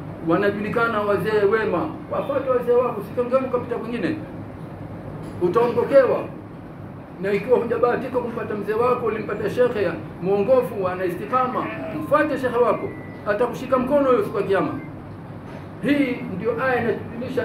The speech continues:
dalili ya kwamba kumbe mtu anaweza akamvuta mwenzio, akamshika siku ya Kiyama, akamnusuru. Kwa hivyo, tunamwomba Mwenyezi Mungu atujalie sisi kwanza dhuria wa hawa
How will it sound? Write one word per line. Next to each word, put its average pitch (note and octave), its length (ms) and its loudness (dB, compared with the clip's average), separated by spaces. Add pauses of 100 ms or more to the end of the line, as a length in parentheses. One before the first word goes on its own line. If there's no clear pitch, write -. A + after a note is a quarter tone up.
dalili A#3+ 480 4
ya A#3+ 60 6
kwamba G#3 420 0 (440)
kumbe B3 220 4
mtu C4 220 0
anaweza A#3 240 0
akamvuta A3 420 -4
mwenzio, A3 360 2
akamshika G3+ 440 -2
siku E3 120 -4
ya F3 60 -2
Kiyama, G3 260 -2
akamnusuru. E3 580 0 (840)
Kwa F3 100 4
hivyo, A3 220 2
tunamwomba G3+ 540 0
Mwenyezi A#3 280 0
Mungu G3+ 300 -2
atujalie G3+ 680 0
sisi C#4 380 2
kwanza G#3+ 400 0
dhuria G3+ 440 2
wa F#3+ 100 4
hawa F3 320 0